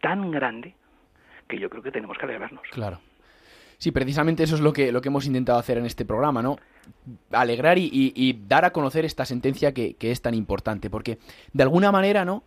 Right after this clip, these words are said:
Speaker 2: Eh, la, el anterior fallo de Roe versus Wade fue un poco una imposición,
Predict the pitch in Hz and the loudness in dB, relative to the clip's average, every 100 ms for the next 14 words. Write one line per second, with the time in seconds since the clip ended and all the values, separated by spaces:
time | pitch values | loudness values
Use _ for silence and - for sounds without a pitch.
0 | _ 139 139 131 - - 131 127 120 117 | _ 2 4 4 0 -2 2 4 4 2
1 | 117 - 123 127 123 143 170 180 185 180 | 0 -2 -4 -4 0 0 2 4 6 4
2 | 175 170 170 165 160 185 220 - - - | 4 2 2 -2 4 4 4 -6 -20 -20
3 | - - 165 185 196 240 208 170 139 131 | -20 2 4 6 4 6 4 4 2 0
4 | 123 147 185 254 | -4 2 4 4